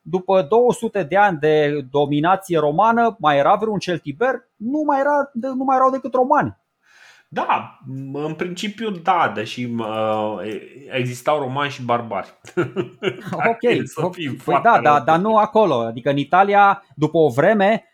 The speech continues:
Speaker 1: n-au mai existat socios sau așa, au existat doar romani. N-au mai existat
Speaker 2: Mhm.
Speaker 1: și latini sau nu știu ce. Adică după o vreme,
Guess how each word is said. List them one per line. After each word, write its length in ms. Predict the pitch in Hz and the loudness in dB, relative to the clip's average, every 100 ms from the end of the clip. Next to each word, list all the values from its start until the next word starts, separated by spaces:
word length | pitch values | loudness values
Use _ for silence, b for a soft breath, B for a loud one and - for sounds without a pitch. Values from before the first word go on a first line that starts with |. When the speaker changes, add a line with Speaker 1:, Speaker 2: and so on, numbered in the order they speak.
| b | b
Speaker 1:
n-au 200 | - 190 | 0 2
mai 140 | 233 247 | 4 2
existat 420 | 190 180 - 170 | 0 -2 2 2
socios 580 | - 175 175 - 151 - | 2 0 0 -2 -4 0
sau 200 | 147 139 | 2 4
așa, 200 | 135 139 | 2 0
au 100 | 131 | 0
existat 380 | 131 156 262 196 | -2 -2 -2 2
doar 180 | 262 | 2
romani. 460 | 254 240 240 226 104 | 4 2 4 2 -2
N-au 160 | - 208 | -4 -2
mai 140 | 214 | -2
existat 340 | 185 147 120 165 | -2 -4 0 0
Speaker 2:
Mhm. 80 | 127 | 0
Speaker 1:
și 100 | 156 | 0
latini 360 | 135 - 151 | 0 2 -2
sau 160 | 113 120 | 0 -2
nu 60 | 120 | -4
știu 160 | - | -6
ce. 80 | 123 | -4
Adică 380 | 113 123 156 127 | -4 -4 -8 -6
după 260 | 131 165 196 | -8 -4 -2
o 120 | 170 | 0
vreme, 640 | 139 220 269 285 285 | 0 -2 0 -2 -2